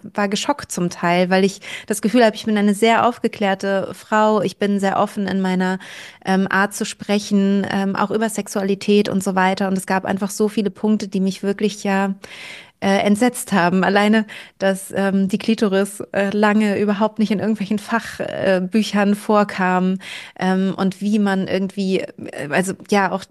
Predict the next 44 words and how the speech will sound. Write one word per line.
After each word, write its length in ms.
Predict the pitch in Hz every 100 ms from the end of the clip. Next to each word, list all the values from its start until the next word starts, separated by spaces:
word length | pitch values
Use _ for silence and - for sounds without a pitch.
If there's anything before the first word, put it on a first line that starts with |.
| -
auch 80 | -
die 120 | -
Medizin, 540 | 208 196 196 - 240 220
ne, 120 | 202
was 180 | 208 208
du 80 | 196
sagst 340 | 190 196 -
mit 140 | 208
dem, 260 | 208 196 190 - - - - -
ähm, 600 | 190 185 180 180 180 180 -
mit 160 | 190 190
dem 80 | 196
Herzinfarkt, 840 | 208 214 196 208 - 185 190 -
dass 220 | 190 - -
Frauen 460 | - 202 214 214
halt 180 | 202 185
weniger 460 | 196 196 202 190 180
oft, 320 | 185 - -
ähm, 500 | 196 190 190 190 190
das 340 | 190 196 - -
gut 180 | - 226
überstehen, 760 | - 202 196 - 226 196 185 185
weil 160 | 185
man 180 | 185 190
einfach, 580 | 190 185 196 190 190 -
ja, 160 | 196 190
weil 140 | 190
die 80 | 190
Medizin 440 | 190 185 - 233
halt 140 | 190 185
auf 100 | 185
Männer 360 | 196 196 185 -
ausgelegt 880 | 208 - 185 180 175 185 185 180 -
ist. 240 | 185 -
Vielleicht 220 | 185 180
können 160 | - 196
wir 60 | 196
noch 100 | 190
diesen 240 | 196 190
kurzen 400 | - 208 208 190
Schwenk 500 | - - 196 202 -
machen, 300 | 175 170 190
bevor 320 | 185 185 185
wir 180 | 185 190